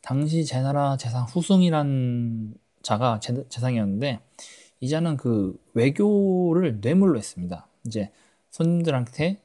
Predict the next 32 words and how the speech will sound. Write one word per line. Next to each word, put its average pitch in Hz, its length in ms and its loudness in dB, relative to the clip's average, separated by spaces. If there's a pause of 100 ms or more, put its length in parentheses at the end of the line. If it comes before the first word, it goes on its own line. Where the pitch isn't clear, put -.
뇌물을 120 380 -2
줘서 123 320 -6
진나라로 117 480 -2
보내고 120 500 -2
그럼 113 200 -6
진나라 123 400 -2
손님들이 147 1500 -4
거기서 120 240 -2
이제 107 200 -2
스파이 - 340 -2
짓을 135 220 -2
하는 117 200 -4
거죠. 92 240 -10 (1000)
근데 147 320 0
이제 117 280 2
스파이로 156 680 0
보내놨더니 123 580 -2 (120)
이제 117 240 -6
진나라에서 120 560 -2
이사가, 120 580 -2
이사 123 380 -2 (360)
아시죠? 117 240 -6
그 110 80 -8
승상 143 340 -4
얘기했던 107 460 -8
그 131 280 -2
사람이 160 380 -2
또 127 100 -4 (120)
더 120 280 0
돈을 123 240 -2
많이 107 180 -4
줘서 - 340 -8